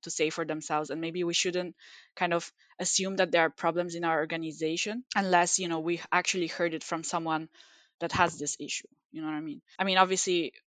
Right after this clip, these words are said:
one has to be mindful about it, but I feel like these are things that kind of prevent us from being a bit more open and inclusive and, and, and sometimes even,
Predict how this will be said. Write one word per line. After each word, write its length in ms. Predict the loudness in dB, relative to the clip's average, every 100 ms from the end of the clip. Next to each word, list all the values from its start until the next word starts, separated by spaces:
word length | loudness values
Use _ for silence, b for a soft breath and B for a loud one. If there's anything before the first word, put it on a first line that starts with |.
| _ -8
one 200 | 2 4
has 180 | 4 -2
to 60 | -4
be 120 | -6
mindful 440 | -2 -2 -2 -4
about 280 | -4 -4 -4
it, 160 | -6 -4
but 100 | 0
I 120 | 2 2
feel 180 | 0
like 180 | 0 0
these 200 | -2 -2
are 120 | 0
things 420 | 0 -4 -4 -6 -4
that 220 | -4 -4
kind 220 | -6 -6
of 260 | -6 -10 -4
prevent 340 | 0 4 4 4
us 140 | -2
from 240 | -4 -6
being 400 | -4 -4 -6 -10 -10
a 60 |
bit 220 | -4 -4 -4
more 320 | -4 -4 -4
open 320 | -6 -6 -6
and 100 | -4
inclusive 560 | -6 -8 -10 -6 -6 -6
and, 220 | -6 -6 -12 B B B B B
and, 240 | -4 -2 -4
and 140 | -4
sometimes 420 | -4 -2 -4 -4
even, 400 | -8 -8 -8 -10